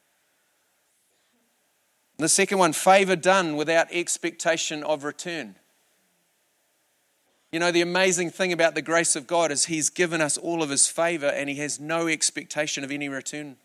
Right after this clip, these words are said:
from us. Oh, that's incredible. Do you not? He's given him, given everything of his favour and his, his joy, his pleasure, his gratification, his, everything he's given to us, and he has no expectation of anyone in humanity to ever respond to that.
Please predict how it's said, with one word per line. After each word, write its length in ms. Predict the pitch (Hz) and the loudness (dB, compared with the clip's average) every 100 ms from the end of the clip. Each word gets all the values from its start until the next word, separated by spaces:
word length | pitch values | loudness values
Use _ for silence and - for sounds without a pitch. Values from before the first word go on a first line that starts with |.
| _ | _
from 260 | - 120 104 | -6 -6 -6
us. 240 | 87 - - - - _ _ _ _ _ _ _ _ _ | -14 -20 -20 -20 -20 _ _ _ _ _ _ _ _ _
Oh, 80 | - | -8
that's 200 | 220 - | -4 -4
incredible. 520 | 135 - 226 180 113 | -6 -10 -8 -6 -8
Do 100 | 110 | -10
you 60 | 185 | -10
not? 200 | 196 - _ _ _ _ _ _ _ _ _ _ _ | -10 -12 _ _ _ _ _ _ _ _ _ _ _
He's 120 | _ | _
given 280 | - 226 196 | -10 -6 -4
him, 160 | 175 151 _ _ | -4 -6 _ _
given 320 | 196 196 190 - | -10 -6 -6 -2
everything 640 | 214 240 196 143 170 151 | -2 2 0 0 -4 -2
of 80 | 143 | -2
his 160 | 139 | -4
favour 480 | - 196 202 190 156 | -2 0 0 0 -2
and 140 | 143 | -2
his, 200 | 135 117 - 156 131 - | -4 -6 -6 -8 -10 -10
his 280 | 165 143 110 | -8 -8 -4
joy, 400 | - 196 196 165 | -2 2 2 2
his 180 | 143 | 0
pleasure, 400 | - - 190 175 | -2 -2 0 2
his 200 | 156 135 | 2 0
gratification, 840 | - 190 185 156 - 180 175 165 143 | 4 4 4 -2 2 2 2 0 0
his, 220 | 151 143 - - _ | -2 -4 -8 -20 _
everything 320 | 202 226 226 | -2 0 0
he's 180 | 202 190 | 2 2
given 240 | - 214 202 | 2 -2 0
to 120 | 185 | 0
us, 160 | 165 175 | 0 0
and 80 | |
he 60 | 165 | -6
has 100 | 165 | -4
no 260 | 208 247 233 | -2 4 4
expectation 720 | 214 - 196 190 196 190 165 | 4 2 -2 -2 -2 -2 -4
of 80 | 147 | -6
anyone 340 | 185 185 175 | -6 -6 -6
in 80 | 160 | -6
humanity 500 | 151 147 151 156 147 | -10 -8 -10 -8 -8
to 100 | 139 | -8
ever 140 | 151 143 | -8 -8
respond 440 | 135 - 151 165 | -8 -8 -10 -12
to 80 | - | -14
that. 140 | - | -16